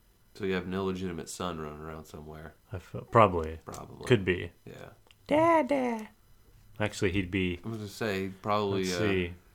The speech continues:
Speaker 1: be pa-, hopefully he'd be past that stage in life where he
Speaker 2: He'd probably be about twelve
Speaker 1: Hmm.
Speaker 2: or thirteen.
Speaker 1: Wow,
Speaker 2: Yeah.
Speaker 1: teenager, huh?
Speaker 2: Yeah.
Speaker 1: Be a little bastard, I'm sure.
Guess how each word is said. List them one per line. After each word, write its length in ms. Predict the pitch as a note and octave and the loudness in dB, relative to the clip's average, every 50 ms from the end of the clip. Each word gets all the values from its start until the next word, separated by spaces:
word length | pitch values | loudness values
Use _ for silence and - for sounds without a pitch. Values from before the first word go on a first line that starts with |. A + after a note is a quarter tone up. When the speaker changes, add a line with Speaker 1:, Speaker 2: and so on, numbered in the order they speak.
| _ - | _ -4
Speaker 1:
be 120 | A#2 A2 | -4 -4
pa-, 300 | - - A#2 A#2+ G#2 A2 | -2 -2 -2 -2 0 0
hopefully 360 | A2 D3 F3+ F3 - B2 A2+ | 2 2 0 0 0 -2 -2
he'd 140 | G#2+ G#2+ G2 | -2 -2 -4
be 100 | G2+ G2 | -6 -6
past 300 | F#2 A#2 B2+ B2+ B2+ - | -4 -4 -4 -4 -4 -4
that 180 | F#2+ C#2 - - | -6 -8 -8 -10
stage 560 | - - - - F#2+ F2+ F2 F2 F2 E2+ F2+ | -14 -8 -6 -4 -2 0 0 -2 -2 -4 -6
in 100 | E2 D#2+ | -8 -6
life 460 | E2 E2 E2+ E2+ F2 F2+ F#2 - - - | -4 -2 -2 -2 -2 -4 -8 -12 -14 -10
where 160 | F#2+ F2+ F2 | -8 -8 -6
he 80 | F2+ F2 | -6 -6
Speaker 2:
He'd 120 | - - | -6 -4
probably 300 | - F#3+ F#3+ E3 E3+ D3 | -2 0 2 4 4 2
be 180 | A#2+ B2 B2+ B2+ | 4 6 6 6
about 460 | A2 F#2+ G#2 G#2 G2+ G2 F#2+ G2 - - _ _ _ _ _ _ _ _ _ _ _ _ _ _ _ _ _ _ _ _ _ | 6 6 6 4 4 4 2 0 -2 -10 _ _ _ _ _ _ _ _ _ _ _ _ _ _ _ _ _ _ _ _ _
twelve 600 | - - - G#2+ G2 F2+ E2+ E2+ E2 D#2+ D#2+ D#2 - - _ _ _ _ _ _ _ _ _ - | -8 -2 2 2 4 4 2 2 -2 -4 -6 -8 -12 -18 _ _ _ _ _ _ _ _ _ -12
Speaker 1:
Hmm. 340 | G#2 G#2 G2 F2+ F2 E2+ E2+ F#2 - _ _ _ | -10 -8 -8 -8 -8 -10 -12 -16 -20 _ _ _
Speaker 2:
or 120 | - F2+ E2 | -6 -6 -6
thirteen. 680 | - - G2+ F#2 F#2 - - - A2+ A#2 A2+ A2+ A2+ - _ _ _ _ _ _ _ - | -4 -2 -2 -2 -2 -6 -10 -14 -12 -12 -12 -12 -14 -16 _ _ _ _ _ _ _ -18
Speaker 1:
Wow, 400 | - - A2 C#3+ C#3+ - - - - _ - - | -14 -10 -8 -6 -6 -8 -8 -12 -18 _ -12 -8
Speaker 2:
Yeah. 120 | G#2 A2 | -8 -6
Speaker 1:
teenager, 360 | A2+ - A2 G#2+ - - - - | -6 -8 -10 -12 -14 -16 -16 -14
huh? 200 | D#2+ D#2 E2 F#2 G#2 - _ - | -14 -14 -14 -14 -16 -18 _ -14
Speaker 2:
Yeah. 360 | - - - - - - F#2+ - _ _ _ _ _ - | -12 -10 -10 -8 -10 -10 -12 -14 _ _ _ _ _ -14
Speaker 1:
Be 60 | - | -12
a 40 | G2+ | -12
little 200 | G2 - D2+ - | -10 -12 -12 -8
bastard, 480 | - E2+ F2 F#2+ - - - - D#2 - | -6 -4 -4 -4 -4 -8 -10 -12 -12 -12
I'm 100 | D2 D#2 | -14 -16
sure. 440 | - - E2 D#2 D#2+ E2 F2 F#2 | -16 -16 -14 -12 -12 -12 -12 -14